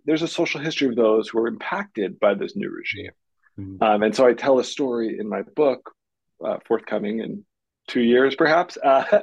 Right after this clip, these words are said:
Speaker 1: <laughs> but I told it in a Journal of American History article about the terrible arson wave that sweeps American cities in this period in the late seventies as yuppies begin to arrive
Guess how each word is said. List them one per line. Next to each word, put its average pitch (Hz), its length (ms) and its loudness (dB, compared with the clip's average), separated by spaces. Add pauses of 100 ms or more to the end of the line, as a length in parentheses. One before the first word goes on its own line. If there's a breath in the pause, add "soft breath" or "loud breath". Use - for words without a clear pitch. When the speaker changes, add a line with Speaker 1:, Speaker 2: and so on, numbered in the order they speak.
(160)
Speaker 1:
<laughs> - 160 -20
but 143 140 0
I 123 80 -2
told 151 240 -4
it 139 60 -4
in 131 100 -6
a 120 40 -6
Journal 123 260 -6
of 110 60 -6
American 110 360 -10
History 139 280 -12
article - 460 -6 (340 soft breath)
about 117 440 0
the 110 160 -10 (160)
terrible 117 360 -4
arson 107 400 -6
wave - 300 -6
that 107 160 -6
sweeps - 340 -4 (120)
American 104 460 0
cities 104 380 -6
in 98 80 -8
this - 140 -10
period 98 320 -4
in 98 80 -4
the 98 80 -2
late 127 300 4
seventies 110 600 0
as 117 120 -2
yuppies 131 340 2
begin 123 280 4
to 117 120 0
arrive 107 600 2